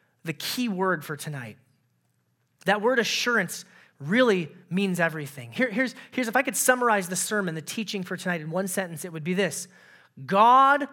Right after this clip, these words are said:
wants his children to be assured of their salvation. Plain and simple. God wants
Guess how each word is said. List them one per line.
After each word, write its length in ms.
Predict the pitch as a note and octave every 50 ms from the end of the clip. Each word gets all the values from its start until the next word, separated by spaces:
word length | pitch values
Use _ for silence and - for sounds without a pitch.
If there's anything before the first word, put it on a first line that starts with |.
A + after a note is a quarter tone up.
| - -
wants 560 | D#3+ E3+ G3 G#3+ A#3 B3 B3+ C4 B3+ - - - -
his 260 | - A#3 A3 - -
children 880 | - - - - - - C4+ C4+ C4 G#3+ F3+ E3 C#3+ B2+ A#2+ B2+ D3+ D#3+ - _ _ _ _ _ _ _ _ _
to 160 | - G3+ G3+
be 280 | F3 G3+ G3 G#3 G3+ _
assured 960 | G3+ G3 F3+ F3+ - - - - - - B3+ B3 G#3 D#3+ D3 C3 C3 C3 C#3 - _ _ _ _ _ _ _ _ _ _ _ _
of 120 | C3+ A#2+
their 120 | D3 C#3+
salvation. 680 | C#3+ - - D3 D3 C3+ A#2+ G#2+ G#2 - - G#2+ G#2+ A2+ _ _ _ _ _ _ _ _ _ _ _ _ _ _ _ _ _ _ _ _ _ _ _
Plain 380 | - - - - F3 F#3 F#3+ G#3
and 140 | G#3+ G#3 G#3
simple. 500 | - - D#3 C#3 - B2+ A#2 A2 G#2+ _ _ _ _ _ _ _ _ _ _ _ _ -
God 540 | C3+ G3 F#3+ G3 A3 A#3+ B3+ C4+ D4 D4 C#4 - - - _ _
wants 600 | C#3+ D3 F#3 A3 A#3+ G#3 F3 D#3+ F3 F3+ - -